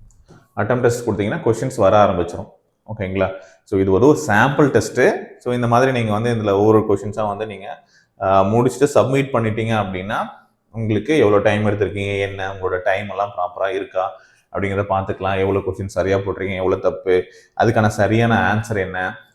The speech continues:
அப்படிங்கிறதையும் இங்க வியூ பண்ணிக்கலாம். இந்த மாதிரி ரீட் பண்ணிக்கலாம். ஓகேங்களா? So,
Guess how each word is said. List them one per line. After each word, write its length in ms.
அப்படிங்கிறதையும் 600
இங்க 60
வியூ 260
பண்ணிக்கலாம். 480
இந்த 160
மாதிரி 200
ரீட் 240
பண்ணிக்கலாம். 440
ஓகேங்களா? 400
So, 340